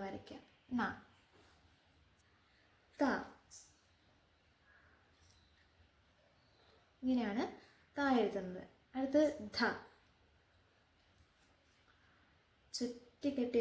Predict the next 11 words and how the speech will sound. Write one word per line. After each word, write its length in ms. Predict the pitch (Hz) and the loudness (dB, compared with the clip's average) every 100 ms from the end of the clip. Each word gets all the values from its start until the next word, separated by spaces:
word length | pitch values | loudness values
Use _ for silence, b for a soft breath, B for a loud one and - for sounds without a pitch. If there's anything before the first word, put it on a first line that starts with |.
| 220 | 4
എടുത്ത് 480 | - - - - 233 | 2 -8 -20 -4 -2
ഇങ്ങനെ 260 | 208 202 262 381 - - - | -2 -2 -2 -4 -8 -12 -4
വളച്ചു 520 | 220 208 208 - - 277 | 0 0 -2 -2 4 6
കൊണ്ടുവരിക. 400 | 220 196 190 220 359 - - _ _ _ _ _ _ _ - 262 | 6 2 -2 -2 -4 -8 -20 _ _ _ _ _ _ _ -2 0
ഇങ്ങനെ. 280 | 220 185 - - - - - - _ _ _ - _ _ _ _ _ - - - _ _ _ - - _ _ _ _ - - - - _ _ _ _ _ _ _ _ | 0 -2 -10 -20 -20 -20 -20 -20 _ _ _ -20 _ _ _ _ _ -20 -20 -20 _ _ _ -20 -20 _ _ _ _ -20 -20 -20 -20 _ _ _ _ _ _ _ _
അടുത്തത് 380 | 240 226 220 262 339 - - - 233 | -10 -8 -2 0 -2 -6 -20 -16 -2
ദ. 40 | 247 214 - - - _ _ _ _ _ - _ _ _ - - _ - _ _ _ _ _ _ _ _ _ _ _ _ - | 0 0 -4 -12 -20 _ _ _ _ _ -20 _ _ _ -20 -20 _ -20 _ _ _ _ _ _ _ _ _ _ _ _ -8
നമ്മൾ 220 | 240 240 285 - - - | -4 2 2 0 -6 -4
ഢ, 160 | 240 233 - - - - _ - | 2 2 2 -2 -14 -20 _ -6
നാലാമത്തെ 680 | 226 226 233 240 247 262 269 269 | -2 2 4 4 4 6 6 4
ഢ 120 | 220 | 2